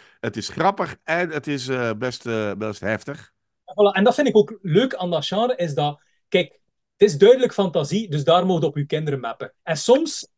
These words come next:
Speaker 2: als kijker, heb je daar een keer behoefte aan om dat te zien. En het is ook maar fantasie, we doen dat in het echt niet. Maar zo,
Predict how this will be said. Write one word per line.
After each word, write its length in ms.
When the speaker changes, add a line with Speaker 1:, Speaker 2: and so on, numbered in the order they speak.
Speaker 2:
als 220
kijker, 400
heb 140
je 60
daar 160
een 60
keer 140
behoefte 440
aan 220
om 120
dat 160
te 60
zien. 360
En 140
het 100
is 140
ook 140
maar 120
fantasie, 500
we 80
doen 140
dat 140
in 80
het 140
echt 300
niet. 520
Maar 220
zo, 280